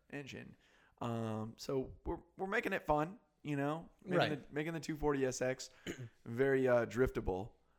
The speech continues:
Speaker 1: Um, and the goal is to make that one seven hundred, uh, horsepower.
Speaker 2: Oh, this is news to me. I didn't hear that part.
Speaker 1: Yeah,
Speaker 2: <laughs>
Speaker 1: I just figured if you, if once you go big on the,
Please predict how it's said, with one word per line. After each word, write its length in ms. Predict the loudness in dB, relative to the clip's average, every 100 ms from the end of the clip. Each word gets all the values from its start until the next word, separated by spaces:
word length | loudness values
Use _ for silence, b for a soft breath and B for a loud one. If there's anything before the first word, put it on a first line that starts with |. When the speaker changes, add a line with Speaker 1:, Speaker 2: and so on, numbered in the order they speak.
| _ -2
Speaker 1:
Um, 420 | 0 2 0 -2
and 120 | -2 0
the 40 |
goal 220 | 4 6 4
is 80 |
to 80 | 2
make 140 | -4 0
that 120 | 0
one 100 | 0
seven 260 | 0 0 0
hundred, 280 | -2 -4 -6 _ _ -10
uh, 320 | -6 -4 -4
horsepower. 540 | -2 4 4 4 0 0
Speaker 2:
Oh, 140 | 4 4
this 180 | 4 2
is 120 | 2
news 240 | 0 -2 -2
to 80 |
me. 100 | 0 0
I 40 |
didn't 160 | 0 0
hear 120 | 2
that 200 | 2 2
part. 280 | -4 -6 -6 0
Speaker 1:
Yeah, 640 | 6 8 10 10 10 10
Speaker 2:
<laughs> 20 | 12
Speaker 1:
I 140 | 10
just 180 | 10 4
figured 240 | 6 6
if 120 | 6 2
you, 120 | -2
if 180 | -4 0
once 220 | 0 0
you 60 | 6
go 180 | 8 10
big 400 | 8 8 6 4
on 120 | 0
the, 260 | -2 -2